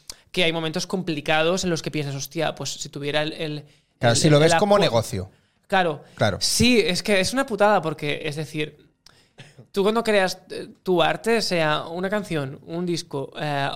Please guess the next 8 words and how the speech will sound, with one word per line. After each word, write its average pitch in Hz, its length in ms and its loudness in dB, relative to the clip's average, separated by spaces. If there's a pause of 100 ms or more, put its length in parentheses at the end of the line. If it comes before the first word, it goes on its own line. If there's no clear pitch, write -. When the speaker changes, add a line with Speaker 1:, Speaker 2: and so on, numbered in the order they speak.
(160)
Speaker 1:
una, 180 680 -2
una 170 420 -2
obra, 147 280 0
mm, 147 680 -10
de 165 140 -8
texto, 160 380 -4
un 165 100 -4
musical, 170 480 -2